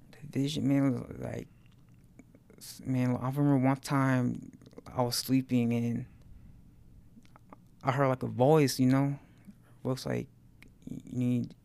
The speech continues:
you know, and, um, I remember I was about to sleep and I, my eyes was open, and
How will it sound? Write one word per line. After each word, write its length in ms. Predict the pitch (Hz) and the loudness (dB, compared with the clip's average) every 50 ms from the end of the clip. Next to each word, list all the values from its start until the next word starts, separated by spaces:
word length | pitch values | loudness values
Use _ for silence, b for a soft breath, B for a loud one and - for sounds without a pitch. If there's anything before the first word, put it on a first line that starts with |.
| - - - - | -20 -20 -20 -10
you 120 | - 120 127 | -4 0 0
know, 280 | 127 123 127 127 - - - - b b b b b b b b b b | 2 2 0 -2 -4 -8 -16 -20 b b b b b b b b b b
and, 120 | - 123 123 | -2 0 2
um, 320 | 120 120 117 113 113 - - - - - - - - - - _ - - - - - _ - | 2 2 2 0 -2 -4 -8 -12 -20 -20 -20 -20 -20 -20 -20 _ -20 -20 -20 -20 -20 _ -16
I 160 | - - 131 | -10 -6 -2
remember 360 | 131 135 131 131 135 139 139 | 0 2 2 4 4 4 4
I 20 | 139 | 4
was 120 | 135 127 | 2 2
about 220 | 131 143 135 131 120 | 2 2 2 2 0
to 60 | 123 | -2
sleep 380 | - - - 151 151 147 - - - - - - - - - - - - - - - - - _ - - - - - - _ _ - - - - - - - | -4 0 2 2 2 2 0 -4 -10 -20 -20 -20 -20 -20 -20 -20 -20 -20 -20 -20 -20 -20 -20 _ -20 -20 -20 -20 -20 -20 _ _ -20 -20 -20 -20 -20 -14 -6
and 380 | - 127 127 123 120 117 - - - - - - - - - - - - _ - - - - - - - - - | -2 0 2 2 0 -2 -4 -8 -16 -20 -20 -20 -20 -20 -20 -20 -20 -20 _ -20 -20 -20 -20 -20 -20 -20 -20 -6
I, 200 | - 135 131 123 - - - - - | -2 0 0 0 -2 -6 -14 -18 -8
my 160 | - 127 127 - | -4 -4 -2 2
eyes 200 | 135 151 156 165 | 4 4 4 4
was 140 | 160 147 143 | 2 0 0
open, 440 | 131 143 135 135 131 131 131 127 123 | 2 2 2 2 4 4 4 6 6
and 440 | 123 123 120 120 120 - - - | 4 4 2 2 2 0 -2 -4